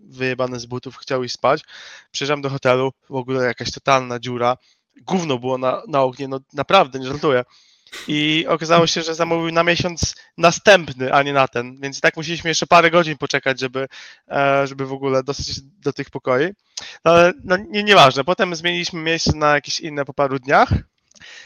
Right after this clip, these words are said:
I była taka sytuacja, że jak już wyjeżdżaliśmy, z, mieliśmy stamtąd wyjeżdżać, em, to było tak, że w kontrakcie było, że jeżeli nie posprzątamy,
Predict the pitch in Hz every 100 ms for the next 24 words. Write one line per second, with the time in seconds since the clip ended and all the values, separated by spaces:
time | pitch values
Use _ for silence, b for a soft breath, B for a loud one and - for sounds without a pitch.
0 | B - 156 196 208 190 170 165 190 214
1 | 185 185 - 180 - b b b b _
2 | _ 151 190 175 196 208 - 147 139 -
3 | - 220 175 185 185 185 185 208 185 165
4 | 202 180 135 120 113 - _ _ _ -
5 | 151 147 147 151 151 156 _ - - 160
6 | 156 185 208 185 175 - 190 180 202 208
7 | - 190 190 190 190 208 233 b b b
8 | _ - 147 170 175 185 175 185 180 175
9 | 180 190 - 196 175 135 160 220